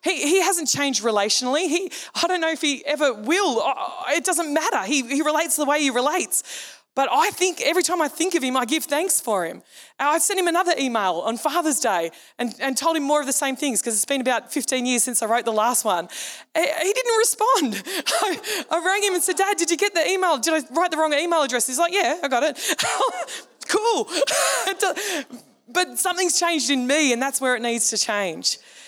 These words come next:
And so today we're gonna practice. We're gonna take a moment. Daryl, can you come and, I'm calling for the harpist. Can you come and play some keys?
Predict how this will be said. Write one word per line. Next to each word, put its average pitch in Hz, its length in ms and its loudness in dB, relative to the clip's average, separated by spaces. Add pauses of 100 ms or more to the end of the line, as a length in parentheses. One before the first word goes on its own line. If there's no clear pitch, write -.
(160)
And 240 120 -2
so - 140 2
today 269 360 0
we're 262 80 0
gonna 247 140 0
practice. - 640 -4 (1120)
We're 233 80 -2
gonna 294 80 2
take 294 220 0
a 285 40 2
moment. 226 460 0 (400)
Daryl, 247 320 2
can 262 140 -2
you 277 100 0
come 240 160 -4
and, 208 220 -4 (260)
I'm 196 100 -14
calling 233 280 -2
for - 80 -2
the 196 60 0
harpist. 185 580 -2 (720)
Can 247 140 -2
you 254 60 0
come 247 160 -4
and 196 280 -6
play 220 160 0
some 208 200 -2
keys? 196 600 -4